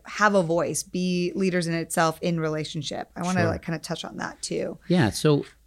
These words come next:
Speaker 2: you know, as far as how can a woman be a spiritual leader? Uh, I mean, it's the same instruction
Speaker 1: Yep.
Speaker 2: than it is for a guy. I mean, we're all in this together. Ga-, Jesus was speaking to all of us, and, um,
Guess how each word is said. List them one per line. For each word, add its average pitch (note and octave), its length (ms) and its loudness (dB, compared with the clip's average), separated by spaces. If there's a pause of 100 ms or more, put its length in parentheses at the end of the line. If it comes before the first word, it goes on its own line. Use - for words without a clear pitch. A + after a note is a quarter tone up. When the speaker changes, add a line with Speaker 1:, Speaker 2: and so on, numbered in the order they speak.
Speaker 2:
you C3 120 0
know, A2 120 4
as G2+ 160 -2
far B2+ 220 6
as G2+ 320 2 (640)
how B2+ 200 2
can A#2 440 4
a G2 240 0
woman G#2 520 2
be G2 180 0
a F#2+ 60 0
spiritual G2+ 560 0
leader? F#2 520 0
Uh, F#2 280 -2 (240)
I G2 40 -4
mean, G2 140 2
it's F#2 120 -2
the G#2 60 0
same A2 400 6
instruction F#2 720 2
Speaker 1:
Yep. D#3 360 0
Speaker 2:
than F#2+ 340 2
it F#2+ 140 0
is F#2+ 160 0
for F#2 420 -2
a F#2+ 100 -2
guy. F#2+ 380 2
I F2+ 60 -4
mean, F#2 260 2 (500)
we're G#2+ 240 2
all G2+ 140 4
in G#2 80 4
this G2+ 140 2
together. G2 400 2
Ga-, G2 220 0
Jesus G2+ 420 -2
was G2 80 -2
speaking G2+ 300 0
to F#2 60 0
all F#2+ 180 2
of F#2+ 60 0
us, G2 220 0
and, F#2+ 380 2
um, F#2 400 2